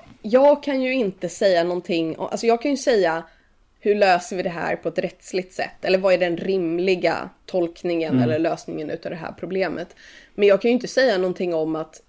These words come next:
Speaker 1: är det bäst för barnet eller för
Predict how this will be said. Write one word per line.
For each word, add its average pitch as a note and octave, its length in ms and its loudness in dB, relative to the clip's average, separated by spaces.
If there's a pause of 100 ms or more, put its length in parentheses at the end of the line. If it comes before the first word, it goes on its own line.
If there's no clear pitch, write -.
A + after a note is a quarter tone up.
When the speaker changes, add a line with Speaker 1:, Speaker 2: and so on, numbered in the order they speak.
Speaker 1:
är F3+ 120 -2
det F3 260 -6
bäst - 520 -6
för - 200 -10
barnet F3+ 880 -2 (180)
eller E3+ 320 0
för D#3 460 -4